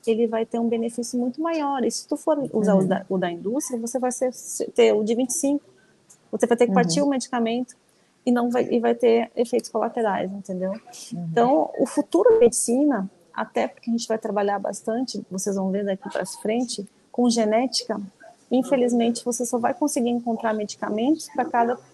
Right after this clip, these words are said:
Speaker 1: perfil de paciente na manipulação. Você não vai conseguir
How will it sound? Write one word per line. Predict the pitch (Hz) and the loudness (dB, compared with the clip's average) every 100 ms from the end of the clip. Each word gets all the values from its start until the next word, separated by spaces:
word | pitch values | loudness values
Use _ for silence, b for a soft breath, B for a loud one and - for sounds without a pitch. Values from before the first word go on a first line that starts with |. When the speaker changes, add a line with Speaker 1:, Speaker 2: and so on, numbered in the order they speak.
| - - _ _ - | -20 -20 _ _ 2
Speaker 1:
perfil | 208 208 214 | 4 6 2
de | - | 2
paciente | - - 220 262 - - B B | -6 -4 -2 -2 -4 -12 B B
na | 233 220 | 0 0
manipulação. | 220 226 226 226 208 - - | 0 2 0 0 -4 -8 -10
Você | - 202 | -4 -2
não | 202 | 0
vai | 196 | -2
conseguir | 196 190 202 185 180 | -2 -6 -6 -6 -8